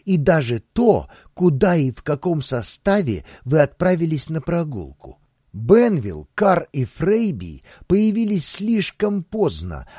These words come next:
они просто не успели бы всего этого выяснить.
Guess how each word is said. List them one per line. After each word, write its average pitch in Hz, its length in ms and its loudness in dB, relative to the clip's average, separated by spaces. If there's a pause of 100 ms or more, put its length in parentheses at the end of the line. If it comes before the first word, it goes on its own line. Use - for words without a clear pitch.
они 196 260 4
просто 180 460 -2
не 175 160 2
успели 175 640 0
бы 101 220 -8
всего 131 440 -2
этого 117 360 -4
выяснить. 90 840 -10